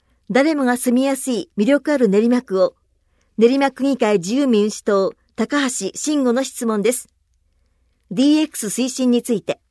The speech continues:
質問。仮称取り組み強化プランのディーエックスの策定目的と取り組みは？回答。さらなる区民の利便性向上と業務の効率化に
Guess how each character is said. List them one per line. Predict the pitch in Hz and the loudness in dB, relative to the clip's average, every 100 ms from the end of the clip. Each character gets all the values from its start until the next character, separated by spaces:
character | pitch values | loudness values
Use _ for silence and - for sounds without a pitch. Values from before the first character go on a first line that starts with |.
| _ _ _ _ _ | _ _ _ _ _
質 | - - | -16 -6
問。 | 214 196 - _ _ _ _ | -2 -2 -6 _ _ _ _
仮 | - 233 | -4 -2
称 | - 269 247 - _ | 4 6 6 2 _
取 | 247 277 | -2 -2
り | |
組 | 285 285 | -2 -4
み | |
強 | 277 285 | 0 0
化 | 285 | 0
プ | 277 | 0
ラ | 262 220 | 0 2
ン | 190 | 0
の | 190 - _ 175 | -2 -6 _ 0
デ | 240 | 2
ィ | 294 | 2
ー | |
エ | |
ッ | 302 | 0
ク | - | -4
ス | - | -6
の | 196 185 | -4 -4
策 | 202 - | -8 0
定 | 277 269 | 2 4
目 | 262 - | 2 -4
的 | 202 - | -8 -4
と | 190 - | -6 -4
取 | - 214 | -4 -4
り | |
組 | 240 226 | -2 0
み | 196 | 0
は？ | - _ _ _ _ _ _ _ | -2 _ _ _ _ _ _ _
回 | 226 240 | 0 0
答。 | - 202 196 - _ _ _ _ _ | 2 2 2 -2 _ _ _ _ _
さ | - 302 | 0 2
ら | |
な | 277 247 | 4 2
る | 208 | 2
区 | 294 | 0
民 | 285 254 | 0 2
の | 214 | 2
利 | 180 196 | 2 2
便 | 262 262 | 2 4
性 | 269 254 | 4 4
向 | 247 233 | 6 6
上 | 214 214 | 6 0
と | - 202 - _ - | 0 -4 -4 _ -4
業 | 196 285 | 2 4
務 | 269 | 4
の | 214 | 0
効 | 180 214 | 2 2
率 | 214 220 - | 2 0 -2
化 | 208 | -2
に | 190 | -2